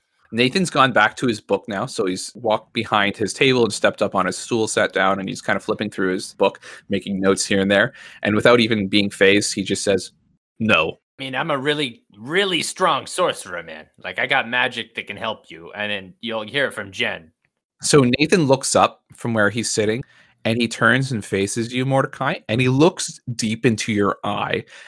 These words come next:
Speaker 1: And there's a thing that sorcerers and wizards can do where they look into almost the soul of a creature with their eye, and you make a connection there. And Nathan looks at your eye,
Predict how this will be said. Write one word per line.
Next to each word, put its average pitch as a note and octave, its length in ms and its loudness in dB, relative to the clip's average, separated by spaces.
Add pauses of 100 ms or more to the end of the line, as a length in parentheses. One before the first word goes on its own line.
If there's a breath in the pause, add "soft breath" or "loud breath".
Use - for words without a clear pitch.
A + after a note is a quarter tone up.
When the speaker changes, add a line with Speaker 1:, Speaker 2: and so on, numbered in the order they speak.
(100)
Speaker 1:
And B2+ 140 4
there's D3+ 200 6
a D#3+ 60 8
thing G#3+ 520 4
that C#3+ 280 4
sorcerers B2 720 4
and G#2+ 320 -2
wizards G#2+ 380 2
can G#2 280 -6
do G2+ 400 0 (360 loud breath)
where G#2+ 460 6 (100)
they A#2+ 160 2
look C3 320 2
into A2+ 640 6
almost C#3 400 0
the A#2 80 -4
soul G#2+ 480 0
of G#2+ 80 -2
a G2+ 60 -4
creature - 500 -4
with G#2+ 220 -4
their - 260 -2
eye, G#2+ 340 -2 (420 soft breath)
and G#2+ 140 0
you A2+ 60 4
make B2 180 4
a C#3 60 -2
connection G2 640 -6
there. - 340 -8 (640)
And A2+ 160 0
Nathan C3+ 380 2
looks A2+ 240 -2
at A#2+ 120 4
your A2 220 -2
eye, G2+ 400 -2